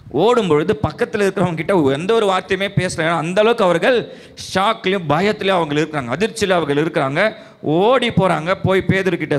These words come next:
சொல்றாங்க, யோவான் கிட்ட சொல்றாங்க, "இயேசுவோட சரீரத்தை நாங்க பார்க்கல, அவர் உயிர் தெழுந்துட்டாரு" அப்படின்னு சொல்லி ஒரு ரெண்டு தூதர்கள் வந்து எங்களுக்கு சொல்றாங்க அப்படின்னு சொன்ன உடனே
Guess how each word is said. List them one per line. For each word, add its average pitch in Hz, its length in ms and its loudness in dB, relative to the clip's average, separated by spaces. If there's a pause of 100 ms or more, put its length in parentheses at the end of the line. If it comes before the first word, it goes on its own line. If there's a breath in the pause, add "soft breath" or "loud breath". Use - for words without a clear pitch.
சொல்றாங்க, 147 580 0
யோவான் 170 440 2
கிட்ட 139 180 -4 (120)
சொல்றாங்க, 139 580 -2 (400 loud breath)
"இயேசுவோட 151 640 0
சரீரத்தை 151 420 0
நாங்க 120 240 -4 (100)
பார்க்கல, 135 580 0 (180 loud breath)
அவர் 135 220 0
உயிர் 214 300 2
தெழுந்துட்டாரு" 147 920 -2
அப்படின்னு 131 320 -4
சொல்லி 160 260 0
ஒரு 180 240 2
ரெண்டு 135 260 -4
தூதர்கள் 185 360 0
வந்து 156 180 -2
எங்களுக்கு 135 460 -2
சொல்றாங்க 123 680 0 (260 loud breath)
அப்படின்னு 151 280 -4
சொன்ன 156 340 -2
உடனே 143 500 -2